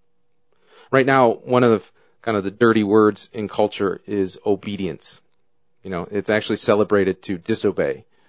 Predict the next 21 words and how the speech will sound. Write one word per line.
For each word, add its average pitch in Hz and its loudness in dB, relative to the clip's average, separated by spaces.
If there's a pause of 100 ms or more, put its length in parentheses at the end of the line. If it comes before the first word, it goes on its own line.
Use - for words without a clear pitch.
(220)
to - -14
throw 131 4
off 113 6
the 110 -4
man, 92 -2
to - -6
deconstruct. 110 -4 (120)
<laughs> - -20
I - -2
mean, 139 0
even, 123 0 (300)
I'm 120 0
a 107 0
history 120 -2
major, 98 0
and - -12
that 104 -6
was 101 -12
my 101 -10
degree 104 -2
in, 92 -4